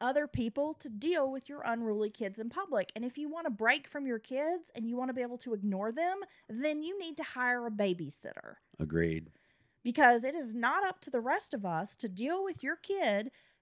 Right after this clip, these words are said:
Speaker 1: And you know as sure as shit, Dylan, when you tell that kid, "Slow down, stop that behavior, please don't bump into me,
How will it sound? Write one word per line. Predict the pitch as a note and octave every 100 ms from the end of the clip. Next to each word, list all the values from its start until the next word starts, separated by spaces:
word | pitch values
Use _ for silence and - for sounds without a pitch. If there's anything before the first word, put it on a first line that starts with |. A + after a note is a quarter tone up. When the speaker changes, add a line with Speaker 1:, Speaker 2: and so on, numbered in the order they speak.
| _
Speaker 1:
And | A3+ C4 C#4
you | G#4+
know | A#4 A4 F4+
as | C4+
sure | - F#4+ G#4
as | G4+
shit, | - G4 C4
Dylan, | C4+ C4 C4 B3+
when | A#3+
you | B3+ D#4+
tell | E4 D#4
that | D4 C#4+
kid, | - B3 G3 G3
"Slow | - A#3 D4+
down, | D#4 C#4+ C4 B3 B3 B3 _ -
stop | - A3+ C#4 -
that | D4+
behavior, | C#4+ C#4 C4 A3+ A3 A3+ G#3 G#3 _ _ _
please | - C4+ C#4
don't | D4 C#4
bump | C4+ B3
into | B3+ A#3 A3+
me, | G#3 G3+ G3